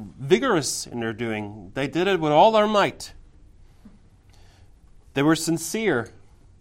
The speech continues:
But the problem is that they were sincerely wrong in what they did.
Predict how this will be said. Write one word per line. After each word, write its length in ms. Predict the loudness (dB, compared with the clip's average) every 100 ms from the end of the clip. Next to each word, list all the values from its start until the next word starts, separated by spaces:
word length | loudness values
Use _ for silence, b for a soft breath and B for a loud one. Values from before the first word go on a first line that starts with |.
| -20 -20 -20 _ _ -20
But 80 | -16
the 80 | -10
problem 380 | -2 -2 -2 -6
is 80 | -8
that 100 | -8
they 80 |
were 140 | -8 -8
sincerely 840 | -10 -14 -18 -16 -8 -6 -4 -6
wrong 540 | -4 -2 -2 -4 -10 -16 -20 -20 -12
in 160 | -8 -6
what 160 | -6
they 120 | -8
did. 260 | -10 -10